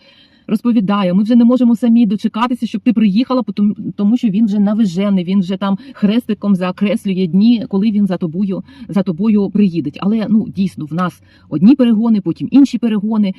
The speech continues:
Ну, в нього немає часу, е, коли приїхати раніше. А от через, тоді вже було три тижні, залишалося, він до тебе приїде. Тобто я вже перезнайомилась. І з його мамою він мені, е, вже по телефону <laughs> мені показав свою маму, і вона там мені щось.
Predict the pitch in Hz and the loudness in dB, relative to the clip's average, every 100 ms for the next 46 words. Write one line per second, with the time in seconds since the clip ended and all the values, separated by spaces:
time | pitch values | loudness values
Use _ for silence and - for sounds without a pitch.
0 | 269 208 185 214 190 190 208 185 151 - | -2 0 2 2 2 4 2 0 -6 -4
1 | 208 302 190 160 - - 139 160 180 247 | -4 -4 -6 -8 -8 -10 -10 -4 -2 -2
2 | 165 175 214 190 185 170 - _ _ _ | -2 -4 -6 -6 -6 -8 -14 _ _ _
3 | _ _ 170 196 185 139 127 196 214 - | _ _ 0 2 2 0 -8 -4 -4 -2
4 | 190 170 _ _ _ - _ _ - 160 | -4 -6 _ _ _ -20 _ _ -8 -6
5 | 156 156 143 131 240 381 254 262 202 - | -6 -6 -8 -2 -2 0 -2 0 -2 -4
6 | 254 208 170 180 185 175 175 151 175 233 | -14 -14 -6 -4 -4 -6 -8 -2 0 0
7 | 170 175 180 151 160 139 131 - 185 170 | 0 -6 -6 -6 -6 -6 -8 -10 -8 -4
8 | 160 214 202 190 185 180 175 240 202 135 | -2 -2 -2 -4 -2 -2 0 2 2 -2
9 | - _ _ _ - 214 185 208 240 214 | -12 _ _ _ 0 0 2 2 4 4
10 | 220 202 175 160 185 185 180 175 - 143 | 2 0 0 -2 0 0 -2 -4 -6 -8
11 | - 147 190 190 202 208 247 285 247 262 | -6 -6 -4 0 0 2 4 6 8 6
12 | 226 220 208 180 208 185 185 180 196 185 | 4 2 -2 -2 -4 -4 -2 -2 0 -2
13 | 165 160 175 233 220 208 196 185 - 180 | -2 -4 -2 -2 -2 0 0 -2 -2 -6